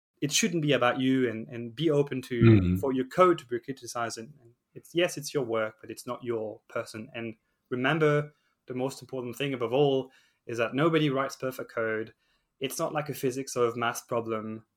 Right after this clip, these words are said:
Speaker 1: where there's one solution and you got it right or you got it wrong. Software is not like that.
Speaker 2: So it's about being respectful, uh, on both sides. For the reviewer, obviously, to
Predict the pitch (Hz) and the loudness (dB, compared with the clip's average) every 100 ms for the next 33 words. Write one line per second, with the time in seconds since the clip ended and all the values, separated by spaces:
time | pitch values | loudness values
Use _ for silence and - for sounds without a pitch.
0 | _ 120 117 113 107 113 120 117 113 110 | _ 2 2 2 -4 -2 -2 -2 -8 -8
1 | 110 113 110 107 - 120 113 113 113 120 | -8 -8 -10 -14 -8 -4 0 0 0 2
2 | 113 113 127 117 113 117 120 113 110 113 | 2 2 0 -4 -2 -4 -4 -6 -6 -10
3 | _ _ _ - 160 147 127 113 113 110 | _ _ _ 0 0 2 0 0 -4 -6
4 | 117 107 107 - _ _ _ _ - 127 | -10 -12 -14 -16 _ _ _ _ 12 12
5 | 139 139 156 147 - 143 123 110 117 - | 12 12 12 12 12 12 12 10 8 10
6 | 165 - - 101 98 98 - - 120 - | 8 8 2 4 4 0 0 8 10 12
7 | 131 127 98 - 127 143 - 92 76 98 | 10 8 6 12 12 12 12 6 6 4
8 | - - - - - 139 113 104 95 127 | 2 -10 -20 -2 6 8 8 6 8 12
9 | 139 117 - 98 120 117 107 92 104 98 | 12 12 10 6 6 8 8 8 6 6